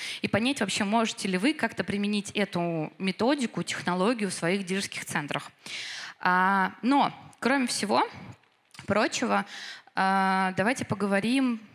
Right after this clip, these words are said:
про то, что происходит у нас. Естественно, как я уже сказала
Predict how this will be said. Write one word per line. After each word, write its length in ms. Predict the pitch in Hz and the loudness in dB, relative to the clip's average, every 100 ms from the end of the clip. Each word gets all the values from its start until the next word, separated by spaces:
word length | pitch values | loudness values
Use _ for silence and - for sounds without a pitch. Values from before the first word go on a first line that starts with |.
| - | -8
про 100 | - | -2
то, 400 | 220 254 277 285 - | 2 4 4 0 -6
что 240 | - 240 233 | -4 -2 2
происходит 500 | 214 208 220 214 214 | 0 2 2 2 2
у 60 | |
нас. 320 | 196 139 - - _ | 2 0 -2 -12 _
Естественно, 440 | 202 202 302 - 277 | -6 -2 -2 0 -2
как 180 | 220 | 0
я 100 | 220 | 0
уже 140 | 214 196 | 2 0
сказала 520 | - 180 208 320 240 | -2 0 2 2 0